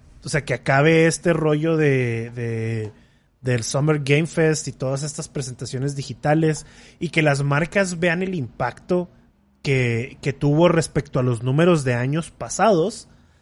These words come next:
si realmente les funcionó, si, si, si no hubo el mismo engagement,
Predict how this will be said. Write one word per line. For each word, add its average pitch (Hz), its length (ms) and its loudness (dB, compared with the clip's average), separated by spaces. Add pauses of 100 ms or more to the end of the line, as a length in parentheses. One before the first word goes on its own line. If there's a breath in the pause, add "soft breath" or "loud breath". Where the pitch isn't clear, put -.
(100)
si - 200 -4
realmente 156 460 0
les 151 180 -2
funcionó, 160 800 0 (300 soft breath)
si, 127 600 -4
si, 127 680 -4
si - 140 -4
no 139 160 2
hubo 151 140 4
el 151 60 2
mismo 143 400 -2
engagement, 160 880 -4